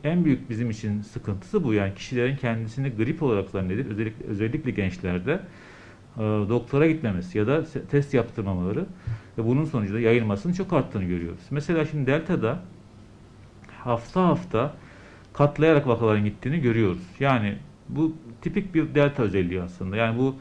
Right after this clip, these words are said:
İngiltere'de bu şekilde devam etti, Amerika'da bu şekilde devam ediyor. Yani Delta bir hafta diyelim şu an biz yirmi binlerdeyiz. Haftaya bunu yirmi beş bin, otuz binlerde görebiliriz. Ha, bunu ne engelleyebilir?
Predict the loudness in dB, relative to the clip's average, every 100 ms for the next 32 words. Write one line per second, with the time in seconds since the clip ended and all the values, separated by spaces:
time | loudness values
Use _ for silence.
0 | -16 -20 -20 -6 -2 0 2 0 2 2
1 | 0 -2 -2 -2 -2 -2 -4 -6 -2 0
2 | 2 0 0 -2 -2 -4 -4 -2 -2 -2
3 | -4 -2 0 0 0 -2 0 -4 -4 -10
4 | -18 -20 -20 -20 2 6 6 4 0 2
5 | 2 0 -2 0 2 2 2 4 2 4
6 | 2 2 0 -2 -6 -16 -10 2 2 2
7 | 0 0 0 0 2 2 4 2 0 -6
8 | -6 -4 -2 0 0 2 4 4 0 -4
9 | -10 -20 -20 -20 -20 -4 0 2 4 4
10 | 6 6 6 6 4 4 0